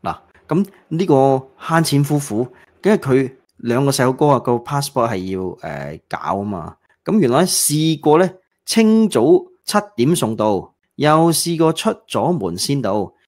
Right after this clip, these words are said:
要簽收都唔會預早提醒人嘅。唉，冇人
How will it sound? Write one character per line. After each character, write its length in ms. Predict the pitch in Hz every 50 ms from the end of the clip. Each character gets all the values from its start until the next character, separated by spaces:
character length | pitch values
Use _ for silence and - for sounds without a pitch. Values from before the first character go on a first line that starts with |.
| _ _ _
要 200 | - 147 165 170 170 175
簽 500 | 175 175 - - - 208 208 202 202 202
收 320 | 190 - - 180 180 160 147
都 280 | 147 - 175 170 175
唔 340 | - - 76 87 87 87 92 87
會 280 | 98 110 120 123 120 - _ _ _ _ _ -
預 300 | 113 117 123 131 127 -
早 220 | - 104 127 156
提 360 | 151 - - - 113 92 87 87
醒 260 | - 90 101 131 147
人 180 | 123 76 82 90
嘅。 120 | 98 101 - - _ _ _ _ _
唉， 420 | - - 127 131 131 131 127 120 110
冇 340 | 104 98 92 104 117 123 107
人 360 | 104 92 90 92 92 92